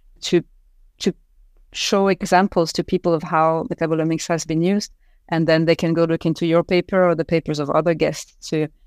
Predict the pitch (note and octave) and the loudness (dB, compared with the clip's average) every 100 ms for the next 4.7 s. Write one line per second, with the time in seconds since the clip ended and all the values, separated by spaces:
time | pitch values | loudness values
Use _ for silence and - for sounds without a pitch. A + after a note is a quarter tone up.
0 | - - - E3+ D#3+ E3 - E3 F3+ E3+ | -20 -8 -2 0 2 0 0 0 0 0
1 | E3+ F3 E3+ E3 D#3 D3+ D3+ D#3+ D#3 D3+ | 2 0 0 -2 -2 0 0 0 0 -2
2 | D3+ F3 E3 - D#3 D3+ - E3 - - | -2 -2 -2 -2 -2 -4 -2 -2 -2 -12
3 | - D3+ D#3 D#3+ D#3 - D3+ D3+ D3+ D3 | -12 -8 -6 -4 -4 -4 -2 0 0 0
4 | D3 - D3+ D#3 - - D#3 | -4 -2 -4 -4 -8 -8 -12